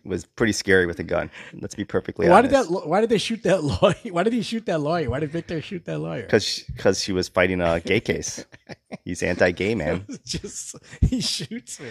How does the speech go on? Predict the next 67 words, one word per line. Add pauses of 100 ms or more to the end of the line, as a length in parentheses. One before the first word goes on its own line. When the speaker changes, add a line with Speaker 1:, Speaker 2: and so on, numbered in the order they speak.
Speaker 1:
Can
we
talk
real
quick
about
that? (160)
'Cause
I
think
we
kinda (300)
went
over
it
a
little
too
quick,
but
when
he
first
saw
his
brother,
we
already
mentioned
about (460)
not
recognizing
him,
but, (500)
but
Speaker 2:
<laughs>
Are
you
Victor? (300)
Speaker 1:
as
Speaker 2:
Are
Speaker 1:
soon
Speaker 2:
you
Speaker 1:
as
he
Speaker 2:
Arthur?
Speaker 1:
fi-,
as, (100)
<laughs>
as
soon
as
he
finds
out (1120)
that
his
brother
is
gay
or
whatever,
he's
willing
to
pay
them.